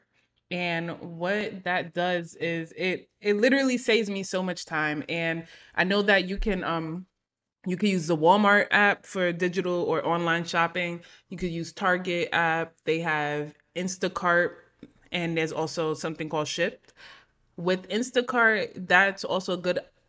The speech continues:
option as well, because if you have, like, specialty grocery stores in your neighborhood, I know that Instacart partners with these grocery stores so that way they could get these stores on their platform.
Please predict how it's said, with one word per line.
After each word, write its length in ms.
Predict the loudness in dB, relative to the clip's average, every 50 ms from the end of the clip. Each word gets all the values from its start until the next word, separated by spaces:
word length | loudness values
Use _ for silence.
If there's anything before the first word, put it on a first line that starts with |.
| _
option 540 | 0 0 0 0 -2 -6 -6 -6 -6 -6 -6
as 200 | -6 -6 -6 -4
well, 180 | -2 -2 -2 0
because 340 | -2 -4 -4 -4 -4 -4 -4
if 100 | -8 -8
you 120 | -6 -2
have, 180 | -2 -2 -2 -2
like, 180 | -4 -4 -4
specialty 640 | -6 -6 -6 -6 -4 -4 -8 -10 -12 -12 -12 -12 -10
grocery 420 | -8 -6 -4 -4 -4 -6 -8 -10
stores 440 | -10 -8 -6 -4 -2 -2 -2 -4 -4
in 80 | -6
your 100 | -4 -4
neighborhood, 640 | -4 -2 -4 -4 -4 -4 -4 -2 -2 -2 -2 -4 -6 -8 -14 -20 -20 -10
I 100 | -6 -6
know 180 | -4 -2 -2 0
that 220 | 0 0 0 0
Instacart 520 | -2 -6 -6 -8 -8 -4 -2 -2 -2 -2 -2
partners 560 | -2 -2 0 0 0 -4 -4 -6 -6 -6 -4
with 240 | -4 -4 -4 -4 _
these 240 | -8 -8 -8 -8 -6
grocery 360 | -6 -6 -6 -6 -6 -8 -10
stores 340 | -10 -8 -6 -6 -6 -6 -6
so 120 | -6 -6
that 200 | -2 -2 -4 -2
way 100 | -4 -4
they 140 | -4 -4 -6
could 160 | -6 -8 -8
get 160 | -8 -8 -6 -6
these 160 | -8 -8 -8
stores 320 | -6 -4 -4 -4 -4 -4
on 120 | -6 -6 -4
their 120 | -4 -4
platform. 600 | -2 0 0 0 0 -4 -8 -8 -8 -8 -8 -10